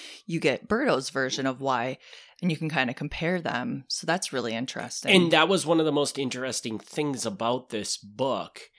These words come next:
Speaker 2: is that the similarities between Berto's situation
Speaker 1: Mm-hmm.
Speaker 2: and, and Jose's situation. I mean,
Speaker 1: Right.
Speaker 2: they were not, they were not at the same time. So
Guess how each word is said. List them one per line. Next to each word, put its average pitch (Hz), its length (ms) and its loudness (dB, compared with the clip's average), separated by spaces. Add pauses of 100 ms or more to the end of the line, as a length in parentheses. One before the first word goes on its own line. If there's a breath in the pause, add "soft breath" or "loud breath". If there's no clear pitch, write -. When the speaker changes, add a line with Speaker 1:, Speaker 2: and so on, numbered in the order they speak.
(500 soft breath)
Speaker 2:
is 117 560 0
that 110 600 -2 (500)
the 135 180 0
similarities 123 1040 4
between 107 720 -4 (280)
Berto's 123 380 2
situation 139 840 -4
Speaker 1:
Mm-hmm. 147 240 -2
Speaker 2:
and, 107 600 0 (520 soft breath)
and 107 480 2 (180)
Jose's 147 440 4
situation. - 640 -6
I 190 100 -2
mean, 208 160 0
Speaker 1:
Right. 160 380 2 (100)
Speaker 2:
they 156 140 8
were 165 180 8
not, 147 520 4 (180)
they 143 100 2
were 131 160 2
not 123 260 2
at 147 120 0
the 143 80 -2
same 113 300 -6
time. 107 440 -4
So 104 580 0